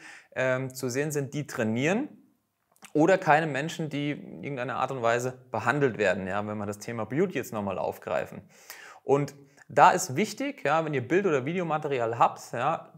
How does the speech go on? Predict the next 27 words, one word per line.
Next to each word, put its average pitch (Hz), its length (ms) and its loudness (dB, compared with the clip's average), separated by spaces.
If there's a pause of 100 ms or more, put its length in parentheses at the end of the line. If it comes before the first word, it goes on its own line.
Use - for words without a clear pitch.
(200)
erstens 151 260 2
mal, 131 140 0
dass 147 180 -2
Menschen 180 320 -4
drauf 175 260 0
sind, 202 260 -2 (340)
im 147 160 2
Idealfall 139 600 6
möglichst 143 520 -2
viele. 139 600 0
Ja. 147 340 -4 (380)
Es 123 120 -4
lassen 170 320 2
sich 151 280 -6
nämlich 135 400 -6
Kurse 233 520 6
beispielsweise 165 640 0
deutlich 170 360 0
besser 170 240 0
bewerben 143 400 -2
als - 160 -6
einfach 151 400 -6
nur 147 320 -2
betreutes 147 540 2
Gerätetraining 120 800 0
oder 101 160 -4
sowas, 107 400 -6